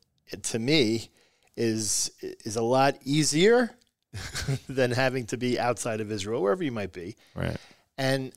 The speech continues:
Speaker 1: and what, it's scary to us 'cause, you know, we, we see the headlines like, you know, everyone sees the headlines that are happening here. So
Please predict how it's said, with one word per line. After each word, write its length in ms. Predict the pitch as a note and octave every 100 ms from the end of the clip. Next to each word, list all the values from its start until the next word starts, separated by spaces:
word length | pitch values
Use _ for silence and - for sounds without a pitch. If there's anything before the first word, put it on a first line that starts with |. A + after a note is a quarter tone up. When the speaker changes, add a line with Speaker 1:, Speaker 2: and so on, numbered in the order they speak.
| -
Speaker 1:
and 180 | C3
what, 80 | B2+ -
it's 160 | C#3
scary 400 | - - G#3 D#4+
to 120 | - A#2
us 100 | -
'cause, 160 | C3+
you 60 | E3
know, 120 | E3+
we, 240 | F3 G#3 -
we 160 | E3+
see 180 | D#3+ G3
the 120 | D#3+
headlines 400 | D3+ D#3 C#3+ B2
like, 120 | C3 A#2 _ _
you 100 | -
know, 100 | B2+
everyone 240 | B2+ C3 B2
sees 200 | - A#2+
the 80 | B2
headlines 320 | A#2+ B2 A2
that 60 |
are 40 | A2+
happening 360 | A#2 A2 A#2
here. 300 | A2 D#3 E2+
So 340 | - - A#2